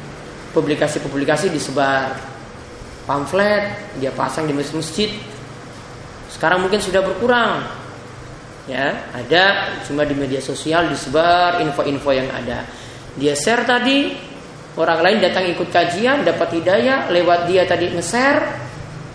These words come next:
maka juga akan dapat keutamaan yang sama seperti itu. Dan di sini Nabi sallallahu alaihi wasallam itu menggunakan kalimat sumpah, "Fa wallahi," demi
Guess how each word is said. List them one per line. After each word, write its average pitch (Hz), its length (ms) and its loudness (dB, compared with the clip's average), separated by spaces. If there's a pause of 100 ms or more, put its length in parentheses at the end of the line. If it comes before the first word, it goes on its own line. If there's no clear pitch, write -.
(340)
maka 156 320 2
juga 160 240 2
akan 139 240 0
dapat 196 320 0
keutamaan 143 480 0
yang 123 80 -4
sama 156 240 -2
seperti 135 400 -6
itu. 117 480 -4 (4000)
Dan 196 160 4
di 190 80 2
sini 254 160 6
Nabi 220 160 6
sallallahu 202 160 4
alaihi 214 160 4
wasallam 185 160 2
itu 170 160 2
menggunakan 165 480 4
kalimat 147 320 2
sumpah, 165 380 4 (340)
"Fa 156 80 4
wallahi," 165 680 6 (600)
demi 165 400 4